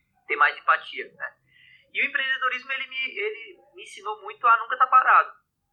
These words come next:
É, a nunca tá conformado com aquilo que eu tenho, a nunca tá achando que o que, o que eu tenho tá bom, a nunca tá satisfeito. Eu acho que todo empreendedor, mesmo assim, de carreira, é um profundo inconformado,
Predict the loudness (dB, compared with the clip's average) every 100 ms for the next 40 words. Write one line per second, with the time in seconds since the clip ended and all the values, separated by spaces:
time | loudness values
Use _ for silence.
0 | -14 -6 0 2 2 -2 -4 0 -2 -4
1 | -12 -12 0 2 2 -2 -2 -2 -4 -16
2 | -10 -10 -6 -4 -2 -4 -10 -16 _ _
3 | 0 0 -2 -8 -8 0 2 2 0 -8
4 | -10 -18 -20 _ _ -12 -10 -8 -8 -8
5 | -6 -6 -6 -10 _ _ _ _ 2 2
6 | 0 -14 -10 -10 0 4 6 8 6 6
7 | 2 -6 -6 -8 -4 -4 -4 -8 -6 -2
8 | -2 -6 -20 -20 -20 _ _ _ -14 -12
9 | -12 -12 -10 -10 -10 -16 -14 -14 -16 -20
10 | _ _ _ _ _ -6 -4 -4 -6 -12
11 | -16 -20 _ _ _ _ _ -2 0 2
12 | 0 -4 -6 -12 _ _ -8 -8 -8 -10
13 | -12 -14 -20 -18 -20 _ -12 -10 -10 -2
14 | 2 2 2 -8